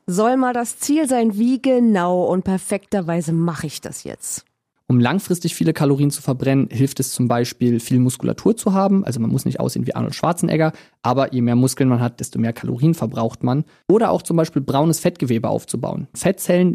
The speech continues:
Speaker 2: die sehr viele Mitochondrien haben, also sehr viele Kraftwerke und dadurch viel Fett verbrennen können. Die bekomme ich, indem ich zum Beispiel mich zuckerarm ernähre, mich viel bewege und mich kühlen Temperaturen aussetze. Also ich soll nicht frieren und krank werden, sondern einfach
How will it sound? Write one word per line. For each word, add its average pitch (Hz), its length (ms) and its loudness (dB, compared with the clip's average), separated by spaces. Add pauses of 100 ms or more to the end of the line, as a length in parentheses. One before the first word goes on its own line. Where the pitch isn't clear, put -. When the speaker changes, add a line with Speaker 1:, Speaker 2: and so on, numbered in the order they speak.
(100)
Speaker 2:
die 131 100 2
sehr 131 200 2
viele 131 220 0
Mitochondrien 185 720 0
haben, 170 260 0
also 123 140 -2
sehr 123 100 0
viele - 200 -8
Kraftwerke 156 640 -2
und 123 200 -4
dadurch 120 180 -2
viel 127 240 0
Fett - 220 -4
verbrennen 113 380 -4
können. 131 260 -2 (460)
Die 226 60 2
bekomme 196 300 2
ich, 175 80 0
indem 151 280 0
ich - 140 -6
zum 139 120 -2
Beispiel 135 280 -2
mich 127 240 -4
zuckerarm 190 520 0
ernähre, 151 480 2
mich 131 220 -2
viel 185 180 0
bewege 139 500 0 (120)
und 220 280 2
mich 170 360 -2
kühlen 226 320 2
Temperaturen 180 600 -2
aussetze. - 600 -8
Also 127 180 -2
ich 123 140 -4
soll 143 180 2
nicht 143 340 0 (180)
frieren 208 420 2
und 147 120 0
krank 170 280 0
werden, 160 180 2
sondern 147 220 -2
einfach - 240 -4